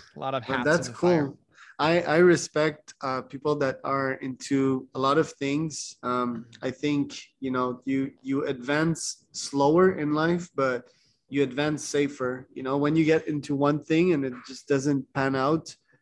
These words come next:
Speaker 2: um, you're kind of in deep shit. And also, when you explore many fields of life, you can, uh, gather insights that you can cross-reference to another totally different,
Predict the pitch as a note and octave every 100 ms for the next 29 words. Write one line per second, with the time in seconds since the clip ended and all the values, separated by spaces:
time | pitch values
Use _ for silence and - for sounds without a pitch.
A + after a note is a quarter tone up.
0 | _ _ C3+ B2+ B2 A#2+ - - C#3 C3+
1 | - C#3 D#3 C#3 C#3 C3 B2+ B2+ - D#3+
2 | C#3+ C3+ C#3 D3+ - E3+ D3+ - _ _
3 | C#3 D3 D#3+ D3+ D3 D3+ - - D#3+ D#3
4 | D3 D#3 D3+ B2+ - D3 D3+ F#3 E3 -
5 | - - C3 C#3 D3 F#3 - C#3+ D3 C#3
6 | C3 B2 - _ _ _ _ C3 B2+ C3+
7 | D3+ - - C#3+ D3 D3+ D3+ C#3+ D#3 -
8 | D#3+ E3 E3+ - - C3 C3 - C3+ C#3
9 | C3 C3 B2+ - C#3+ C#3 - C#3 C#3 C#3+
10 | C3+ - C3+ C3 B2+ C#3 C3+ B2+ - C#3+
11 | C3 C3 C3+ B2 C#3 C3 B2 -